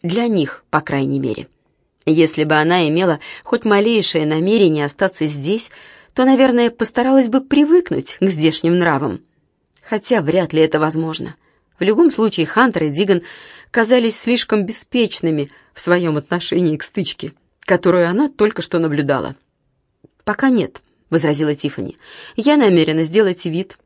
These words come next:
что это цивилизованный город, и все-таки перекусить в местном ресторане». Она повернулась к Хантеру. «Если вы скажете, что это небезопасно, я отправлюсь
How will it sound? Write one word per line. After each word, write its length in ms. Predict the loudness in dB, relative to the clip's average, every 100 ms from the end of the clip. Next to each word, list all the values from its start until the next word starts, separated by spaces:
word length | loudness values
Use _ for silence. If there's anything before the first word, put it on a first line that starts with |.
| _ _ _ -20 -12
что 200 | 0 4
это 200 | 4 2
цивилизованный 680 | 2 4 4 4 4 2
город, 460 | -2 -4 -4 -8 -14 _ -6
и 100 | -4
все-таки 460 | -2 -2 -2 -4
перекусить 720 | 2 4 4 2 0 -2 -6
в 80 | -2
местном 360 | 0 0 0 0
ресторане». 640 | 0 -2 -2 -2 -6 -10 _ _ _ _ _ _ _ -4
Она 220 | -2 0
повернулась 600 | 0 2 2 2 -2 -4
к 80 | -6
Хантеру. 460 | -4 -4 -6 -8 -12 _ _ _ _ _ _ _
«Если 340 | -4 -2 2 2
вы 200 | 4 2
скажете, 500 | 0 -2 0 -2 -6
что 160 | -4
это 220 | -4 0 0
небезопасно, 880 | 0 -2 -2 0 0 0 -4 -4 -10 _ _ _ _ _ -2
я 140 | 0
отправлюсь 760 | 0 -4 -4 -2 0 -2 -4